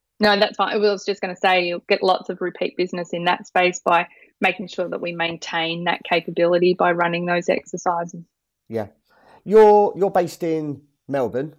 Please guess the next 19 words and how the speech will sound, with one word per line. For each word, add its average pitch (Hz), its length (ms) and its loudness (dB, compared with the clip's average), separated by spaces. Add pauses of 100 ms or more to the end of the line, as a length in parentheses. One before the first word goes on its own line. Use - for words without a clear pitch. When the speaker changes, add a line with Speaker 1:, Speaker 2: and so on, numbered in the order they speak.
Speaker 2:
Australia. 117 640 -4 (400)
Speaker 1:
Yeah. 135 640 4
Speaker 2:
Um, 143 320 -8 (280)
and 151 680 -6 (580)
I, 139 100 4
t-, - 200 -2
I 147 100 6
take 175 320 4
it 165 60 0
you, 127 500 -4
I 123 80 2
take 147 240 2
it 135 60 -2
you 123 100 0
don't 135 300 6
just 123 200 -4
work 120 380 -2
within 120 460 -2 (200)
Australia, 101 720 -4